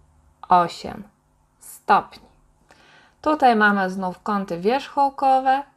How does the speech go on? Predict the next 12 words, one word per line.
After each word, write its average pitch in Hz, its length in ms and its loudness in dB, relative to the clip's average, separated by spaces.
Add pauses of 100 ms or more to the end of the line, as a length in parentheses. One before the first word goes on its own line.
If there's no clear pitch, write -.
(580)
czyli 214 320 -2
one 196 280 -2
mają 185 280 -4
taką 262 440 -2
samą 175 320 -4
miarę. 233 580 0 (180)
My 214 200 -4
tutaj 170 440 -10 (200)
mamy 156 400 -10
gamę. - 320 -14 (680)
Natomiast 233 840 0 (380)
te 285 240 0